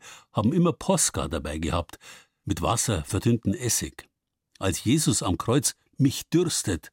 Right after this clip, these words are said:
gesagt hat, da hat ihm ein römischer Soldat auf einem Schwamm Posca gereicht. Nicht um ihn zu quälen, sondern aus Mitleid. Posca bedeutet wörtlich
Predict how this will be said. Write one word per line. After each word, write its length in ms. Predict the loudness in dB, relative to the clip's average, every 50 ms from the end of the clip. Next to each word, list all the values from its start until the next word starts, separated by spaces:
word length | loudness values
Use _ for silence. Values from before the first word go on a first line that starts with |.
| _ _
gesagt 440 | -6 -6 -4 -2 -2 -4 -4 -2 -4
hat, 180 | -4 -4 -4 -6 _ _ _ _ _ _ _ _ _
da 100 | -2 0
hat 160 | 0 0 0
ihm 140 | 0 0 2
ein 140 | 2 2 2
römischer 420 | 4 2 4 4 2 2 0 -2
Soldat 480 | -4 -4 -4 -2 0 0 0 -2 -4 -6
auf 160 | -8 -6 -4
einem 240 | -2 -2 -2 -2 -2
Schwamm 340 | -4 -2 0 0 0 0 0 -4 _ _ _ _
Posca 500 | -6 -4 -2 -2 -2 -4 -4 -4 -6 -4
gereicht. 600 | -2 -2 -2 -2 -2 -2 -2 -4 -6 -12 -18 -20 _ _ _ _ _ _ _ _
Nicht 180 | 2 2 4 4
um 80 | 4 4
ihn 80 | 4
zu 100 | 4 2
quälen, 640 | 0 2 0 0 0 2 2 2 2 2 2 0 -2
sondern 400 | 0 2 2 2 2 2 0 0
aus 180 | 0 -2 0 0
Mitleid. 720 | 2 2 0 0 -2 -4 -4 -4 -8 -12 -16 -20 -20 _ _ _ _
Posca 420 | _ -2 0 2 2 2 2 0 2
bedeutet 520 | 2 0 2 2 0 2 0 0 0 0
wörtlich 440 | 0 0 0 2 0 0 0 -2